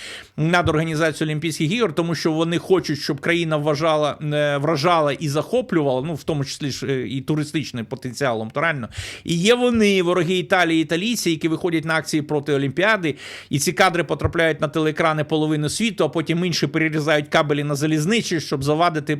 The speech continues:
е, відправленню потягів. Ну і закликала поліцію якомога швидше, більш жорстко розібратися із зловмисниками. Ну, е, ще раз, поки не почнуть називати речі своїми іменами, і там спеціальні служби, можливо, навіть і звернутися до когось,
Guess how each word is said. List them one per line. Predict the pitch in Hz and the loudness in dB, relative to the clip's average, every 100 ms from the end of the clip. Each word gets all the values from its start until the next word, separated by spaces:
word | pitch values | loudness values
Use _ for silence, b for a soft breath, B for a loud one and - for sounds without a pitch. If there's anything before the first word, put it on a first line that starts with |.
| 147 | -2
е, | 151 143 | 0 0
відправленню | 139 160 165 151 151 | -2 0 0 0 -2
потягів. | - 139 120 - 98 - B - | 0 0 0 -4 -8 -12 B -4
Ну | 170 | 0
і | |
закликала | 160 156 190 185 160 | 0 2 2 2 0
поліцію | 165 185 208 180 | 0 -2 0 2
якомога | 160 151 160 160 | 2 0 -2 0
швидше, | 151 190 202 - 156 147 | 0 -2 -2 -2 0 0
більш | 147 147 | 0 -2
жорстко | 120 190 - 156 | 0 0 0 -2
розібратися | 135 131 139 143 - 139 | -2 -2 -2 -4 -4 -6
із | 120 | -4
зловмисниками. | 127 123 110 101 95 - - B B B | -2 -2 -4 -6 -10 -12 -12 B B B
Ну, | 190 208 - 156 156 | 0 0 0 0 2
е, | 151 | 2
ще | 220 | 4
раз, | 185 - | 2 2
поки | 202 214 | 2 2
не | 208 | 2
почнуть | 208 190 220 - | 0 -2 -2 0
називати | 185 156 196 190 190 | 0 2 2 2 2
речі | 190 180 | 0 -2
своїми | 165 180 175 175 | -2 0 0 0
іменами, | 170 175 220 247 180 156 | 0 0 0 2 0 0
і | 147 147 143 147 143 | 0 0 0 0 0
там | 151 | -2
спеціальні | 143 165 170 180 160 | -2 0 2 2 2
служби, | 147 175 165 143 147 143 | -2 -2 0 0 2 2
можливо, | 143 139 156 | 0 0 0
навіть | 147 143 139 | 0 -2 -2
і | 143 | -2
звернутися | 127 151 190 - 143 143 | 0 0 0 -2 -4 -2
до | 143 | -2
когось, | 143 151 127 | 0 2 0